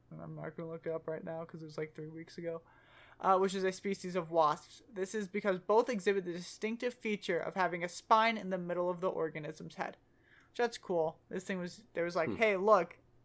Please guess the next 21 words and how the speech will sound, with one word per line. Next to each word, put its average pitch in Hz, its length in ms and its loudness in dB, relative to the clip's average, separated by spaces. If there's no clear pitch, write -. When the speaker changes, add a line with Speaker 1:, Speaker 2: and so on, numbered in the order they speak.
Speaker 1:
this 160 180 -8
kind 175 320 2
of 180 80 -4
reminds 185 380 0
me 202 60 -2
of 185 80 -2
a 190 60 2
Pokemon, 180 500 2
so 170 80 -6
let's 156 180 -4
name 180 240 -4
it 151 40 -2
after 156 260 0
that." 151 140 0
And 151 80 -6
I'm 156 100 -6
like, 151 220 -8
"That 170 220 12
is 170 160 -2
really 160 360 -2
cool." 165 340 -2